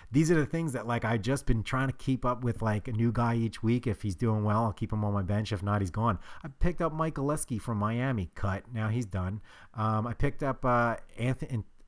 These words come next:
What is his name? A J Brown from Tennessee. He didn't do anything for me, so he's done. But I'm just cycling in guys, and I'm, I'm holding strong, uh, at my season average because of all of my, uh, bench pickups.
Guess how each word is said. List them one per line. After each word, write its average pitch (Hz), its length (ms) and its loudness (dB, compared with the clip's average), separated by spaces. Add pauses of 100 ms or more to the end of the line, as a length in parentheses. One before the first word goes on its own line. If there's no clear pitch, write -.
(400)
What 127 140 -2
is 139 80 -2
his 139 140 -6
name? 143 180 -6
A 127 140 2
J 135 140 0
Brown 127 320 0
from 120 140 -4
Tennessee. 131 560 -2 (300)
He 151 140 2
didn't 165 120 4
do 135 140 4
anything 120 260 2
for 117 140 0
me, 120 140 2
so - 120 -2
he's 120 120 2
done. 113 260 0
But 110 160 2
I'm 113 100 2
just 110 200 -2
cycling 156 340 -2
in 147 140 -2
guys, 95 280 0
and 107 120 0
I'm, 104 260 -2
I'm 107 120 -4
holding 131 400 0
strong, 113 520 0 (480)
uh, 98 400 2 (100)
at 131 160 0
my 127 120 2
season 120 340 2
average 101 540 0
because 107 320 -2
of 98 100 -2
all 98 220 2
of 92 100 -4
my, 95 300 0
uh, 90 300 -2
bench 98 340 -2
pickups. - 460 -2